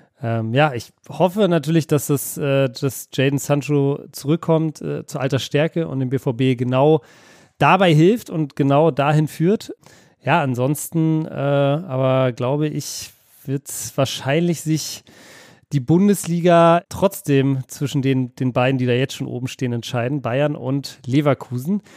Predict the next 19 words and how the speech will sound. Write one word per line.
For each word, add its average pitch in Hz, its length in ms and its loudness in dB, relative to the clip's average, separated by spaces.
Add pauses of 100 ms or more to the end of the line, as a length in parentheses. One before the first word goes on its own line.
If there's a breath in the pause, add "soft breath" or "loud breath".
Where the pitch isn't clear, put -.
Ich - 60 -20
glaub, 185 140 2
wir 214 80 8
haben 180 80 6
am 143 80 0
Anfang 208 240 0
der 214 100 6
Saison 208 260 4
mal 202 160 6
drüber 180 280 2
geredet. 170 640 0
Wie 165 180 0
realistisch 185 520 2
glaubst 135 440 0
du 185 120 -2
da 170 240 -6
weiterhin, 156 600 0
dass 151 180 0
es - 260 -6